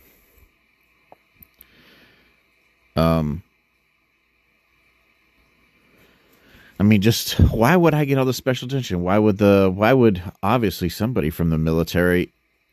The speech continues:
hook up one of those active denial service weapons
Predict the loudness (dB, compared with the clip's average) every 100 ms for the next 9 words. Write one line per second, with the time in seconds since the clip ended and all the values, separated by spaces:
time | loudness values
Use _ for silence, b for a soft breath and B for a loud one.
0 | _ _ _ -2 0 2 0 2 2 2
1 | 2 0 -4 -2 -4 -2 -2 0 -2 -2
2 | -2 -2 -4 -4 -4 -6 -8 -14